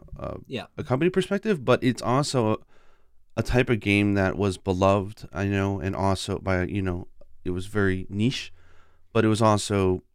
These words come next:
Speaker 1: it could only exist at that time. And it was fascinating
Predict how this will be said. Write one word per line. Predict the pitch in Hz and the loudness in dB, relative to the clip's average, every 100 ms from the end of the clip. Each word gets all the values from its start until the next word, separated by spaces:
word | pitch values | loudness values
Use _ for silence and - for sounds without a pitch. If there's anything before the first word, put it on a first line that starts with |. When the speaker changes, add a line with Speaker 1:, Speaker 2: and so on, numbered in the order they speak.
| - | -4
Speaker 1:
it | 120 | 0
could | - | 2
only | 131 143 | 4 4
exist | 120 110 117 101 | 4 2 -2 -2
at | |
that | 95 87 | -2 -4
time. | 101 90 - 110 - - | -2 -4 -4 -12 -18 -6
And | 95 98 | -4 -2
it | 110 | 0
was | 113 104 | 0 -2
fascinating | 101 113 127 127 113 101 95 95 | 0 2 2 2 0 0 -2 -6